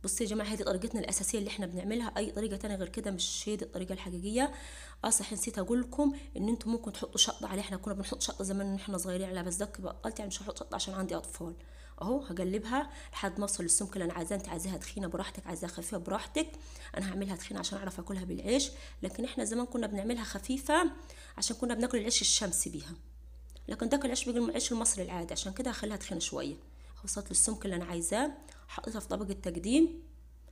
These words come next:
انتوا زي ما قلت لكم تحطوا شطه، احنا كده بنحط الليمون حي، قصدي باقي الليمون بعد ما عصرناه، ده ليمون اللي كنت عصراه قشر الليمون،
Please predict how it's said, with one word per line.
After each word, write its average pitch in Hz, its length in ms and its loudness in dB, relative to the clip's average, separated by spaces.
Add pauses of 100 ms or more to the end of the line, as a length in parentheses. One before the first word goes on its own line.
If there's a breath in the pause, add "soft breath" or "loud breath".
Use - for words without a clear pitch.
(200 soft breath)
انتوا - 160 -10
زي 180 60 0
ما - 60 -4
قلت - 100 -4
لكم 196 100 -2
تحطوا - 300 -8
شطه، - 500 2 (220 loud breath)
احنا 196 160 -6
كده 190 200 -2
بنحط - 300 -4
الليمون 190 300 0
حي، 196 560 -2
قصدي 180 420 -2
باقي 190 160 4
الليمون 185 240 2
بعد 185 200 0
ما 180 80 0
عصرناه، 185 440 0
ده 202 100 0
ليمون 202 180 2
اللي 196 120 -2
كنت - 220 -4
عصراه 175 360 4
قشر 180 240 0
الليمون، 165 500 -2